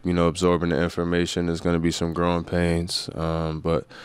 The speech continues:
he's, he's attentive and he listens and he's playing as hard as he can. So he'll continue to grow and get better for us. But,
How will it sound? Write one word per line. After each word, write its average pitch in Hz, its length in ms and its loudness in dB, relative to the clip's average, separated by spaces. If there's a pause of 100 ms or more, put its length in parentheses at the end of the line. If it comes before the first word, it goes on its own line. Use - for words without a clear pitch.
(300)
he's, 92 260 0
he's 92 200 4
attentive 98 520 4
and 90 120 4
he 90 80 2
listens 90 460 2
and 87 120 6
he's 85 120 4
playing 90 260 4
as 85 120 2
hard 85 200 4
as 82 60 0
he 82 100 -2
can. 85 320 2
So 85 260 2
he'll 87 120 2
continue 90 380 4
to 82 80 4
grow 85 280 4
and 82 80 0
get 82 180 2
better 85 240 4
for 82 320 2
us. 80 120 -4
But, 82 320 0